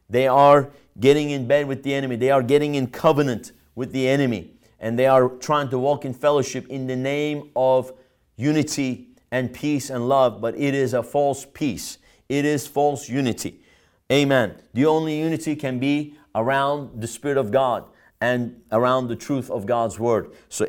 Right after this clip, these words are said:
any other unity is false unity. We've gotta be careful of these things. Amen. Hallelujah. We are to cry out to the Lord for the rain.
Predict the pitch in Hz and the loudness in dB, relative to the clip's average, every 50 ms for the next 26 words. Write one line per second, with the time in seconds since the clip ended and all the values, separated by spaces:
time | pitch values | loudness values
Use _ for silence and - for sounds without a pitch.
0 | - - 143 165 170 170 151 - 151 139 147 143 131 143 156 160 143 127 - 127 | 2 2 2 2 2 0 0 0 0 0 0 -2 -2 -2 -2 -4 -4 -6 -6 -10
1 | - - 135 113 - - - - - 139 135 135 135 - - - 117 127 120 101 | -8 -6 -8 -8 -8 -10 -8 0 2 4 4 4 2 0 -4 -6 -4 -4 -4 -6
2 | - - - - - - 104 113 92 85 123 123 135 139 143 131 143 139 131 - | -8 -10 -14 -14 -12 -8 -8 -6 -4 0 0 2 4 4 2 2 0 -2 -2 0
3 | 147 139 139 135 - 131 131 165 208 117 127 120 120 - - - 135 113 90 82 | 0 0 0 0 -4 -4 -4 -4 -4 -4 -6 -6 -6 -8 -8 -6 -6 -6 -6 -10
4 | - - _ _ _ _ - - 123 127 127 131 135 127 104 82 - - - - | -14 -18 _ _ _ _ -2 0 2 2 4 4 4 2 2 0 -6 -16 -20 -20
5 | _ _ _ - - - 143 139 131 123 123 131 131 120 104 92 95 110 131 143 | _ _ _ -8 0 2 4 4 4 2 2 0 0 0 -2 -2 -2 -2 0 0
6 | 135 135 135 135 127 107 - - 135 139 139 139 139 147 147 143 - 135 123 127 | 2 0 0 -2 -6 -6 0 2 2 2 2 2 2 0 0 -2 -4 -4 -2 0
7 | 123 131 135 139 139 135 - 127 117 123 117 107 120 127 127 120 110 98 82 - | 4 4 6 4 4 2 -2 0 2 2 4 4 4 4 4 2 0 -2 -6 -10